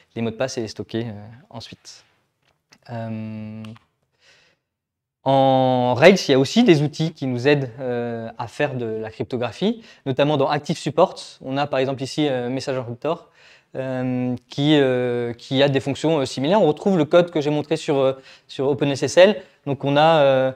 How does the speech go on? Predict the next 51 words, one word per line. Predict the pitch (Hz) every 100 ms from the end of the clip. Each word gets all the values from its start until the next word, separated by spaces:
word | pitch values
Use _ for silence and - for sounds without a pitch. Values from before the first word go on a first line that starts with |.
| _ _ _
euh, | 135 127 127 127 127 127 131
donc | 123 -
là, | 151
on, | 143 143
il | 135 143 135 143
y |
a | 131
un | 131 131
truc | -
derrière | 135 135 139
qui | -
va | 120 120
appeler, | 113 131
euh, | 117 113
Open | 117 120
S | 110
S | 117
H, | 196 -
qui | 147
nous | 135
donne | 127
un | 123
cipher. | 113 120 - 185 - _ _
Il | 147
y |
a | 151
l'action | 151 165
qu'on | 147
veut | 131
faire, | 123 180
ici | 190 -
c'est | -
décrypté. | 131 - 113 151 214 - _ _ _ -
On | 156
pr-, | 156 175
on | 151 147
a | 147
une | 143
clé | - 156 165 156
qu'on | 143
va | 131
chercher | 120 - 135
dans | 123 120
le, | 113 113 117 113
dans, | 117 117
dans, | 117 113
dans, | 113 113 -
dans | 120
le | 110
secret. | - - 170 - - _ - - _ -
Euh, | 131 131 131 127 127 127